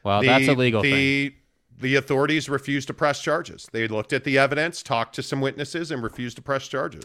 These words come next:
Speaker 1: But I think that's part of this. Like, like, the league, again, it's not lost on the league that he isn't going to prison, that there isn't, like, that, that he did pay all these women off and that he did settle and, like, you know, so I feel like they feel that certain responsibility to,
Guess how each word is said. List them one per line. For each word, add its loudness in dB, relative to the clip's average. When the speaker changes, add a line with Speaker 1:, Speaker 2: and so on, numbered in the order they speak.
Speaker 1:
But 8
I 8
think 4
that's 4
part 6
of -4
this. -10
Like, 4
like, 4
the 2
league, 2
again, 6
it's -4
not 4
lost 4
on 0
the -2
league -2
that 2
he 4
isn't 2
going 0
to -6
prison, -6
that 0
there 0
isn't, -4
like, -2
that, 2
that 4
he 0
did 4
pay 4
all 2
these -4
women -4
off -2
and -10
that -2
he -4
did -2
settle 2
and, -8
like, -6
you 2
know, 4
so 2
I 6
feel -4
like 2
they 2
feel -4
that 0
certain -4
responsibility -2
to, -2